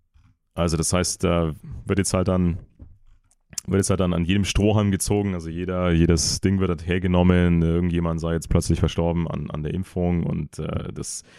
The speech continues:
<clears throat> der Aktivismus wird halt eben dann fortgesetzt, weil man das braucht für einen Wahlkampf in Amerika oder weil halt einfach die Influencer hier weiterhin profitieren wollen von der Pandemie.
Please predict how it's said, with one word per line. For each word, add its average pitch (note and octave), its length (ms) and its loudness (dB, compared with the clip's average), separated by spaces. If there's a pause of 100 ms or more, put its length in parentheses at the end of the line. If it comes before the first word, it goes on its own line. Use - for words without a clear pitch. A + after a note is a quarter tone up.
(180)
<clears throat> - 340 -20
der D#3+ 460 6
Aktivismus A2 560 -2
wird G#2 140 0
halt G2+ 80 2
eben F2+ 120 0
dann E2+ 120 0
fortgesetzt, F#2+ 680 -4
weil E2+ 80 -4
man E2+ 120 -4
das D#2+ 100 -8
braucht F2 320 -2
für F2+ 60 0
einen E2 140 2
Wahlkampf E2+ 440 0
in D#2+ 80 -4
Amerika F2 640 -4
oder E2+ 340 -4
weil E2 160 0
halt F2 100 2
einfach E2+ 200 -2
die F2 160 -8
Influencer G2 600 -2
hier F#2+ 540 0
weiterhin F2 540 -2
profitieren F#2 640 -4
wollen E2+ 240 -2
von E2+ 160 -8
der E2 100 -4
Pandemie. E2 580 -2